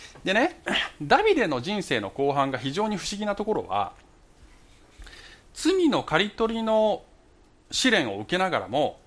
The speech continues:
彼がそれを信仰によって真正面から受け止めたときに、そのプロセスの中で神はダビデをなお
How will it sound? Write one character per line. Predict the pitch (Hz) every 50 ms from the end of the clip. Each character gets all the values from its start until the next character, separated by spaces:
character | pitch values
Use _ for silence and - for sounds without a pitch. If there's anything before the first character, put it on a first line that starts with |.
| _ _ _ _ _ _ _ _ _ _ _ _ _ _
彼 | - 254 233 196
が | 143 113
そ | - - - 185
れ | 202
を | 202 202 196
信 | - - - - - 240 277 302 302
仰 | 311 - 277 262 262 262
に | 262 254
よ | 247 240
っ | 240 240
て | - - 220
真 | 185 151 151 156
正 | - - - - 269 254 220
面 | 165 131 113 107 101
か | - 107 101
ら | 98 95 92 92
受 | 104 - 127
け | 120 131
止 |
め | 127 127
た | 117 117
と | - 120
き | - - 95
に、 | 92 101 104 98 - - - - - - - - - -
そ | - - - 196
の | 233 269 269
プ | 262 - - 220
ロ | 254 269 277
セ | - - - 226
ス | 220 - - 202
の | 190 175 175
中 | 170 175 175 175 - 160 156
で | 147 165 190 190
神 | - - - - 165 160 151 143
は | 143 160 151
ダ | 131 117 139 139
ビ | 139 135 123
デ | 120 113
を | 104 98
な | 95 101 117 175 233
お | 214 147 -